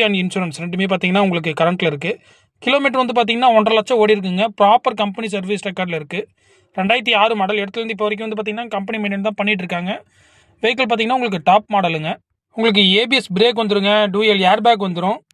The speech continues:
சீட் கவர் பாத்தீங்கன்னா, உங்களுக்கு லெதர்ல போட்டு வச்சிருக்காங்க. ஃப்ளோர் மேட்டும் பாத்தீங்கன்னா, உங்களுக்கு நூடுல்ஸ் மேட் போட்டு வச்சிருக்காங்க. வண்டி நல்லா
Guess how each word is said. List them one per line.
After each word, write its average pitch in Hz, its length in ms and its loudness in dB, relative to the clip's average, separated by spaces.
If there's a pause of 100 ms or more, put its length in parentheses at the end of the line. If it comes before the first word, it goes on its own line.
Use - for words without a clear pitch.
(220)
சீட் - 340 -2
கவர் 254 280 2
பாத்தீங்கன்னா, 233 320 0
உங்களுக்கு 226 280 2
லெதர்ல 240 340 4
போட்டு 220 180 0
வச்சிருக்காங்க. 180 440 0 (1080)
ஃப்ளோர் 262 260 4
மேட்டும் 269 240 -2
பாத்தீங்கன்னா, 254 320 2
உங்களுக்கு 233 300 0 (260)
நூடுல்ஸ் 233 320 -2
மேட் 214 160 0
போட்டு 190 180 0
வச்சிருக்காங்க. 175 400 0
வண்டி 185 220 2
நல்லா 226 180 6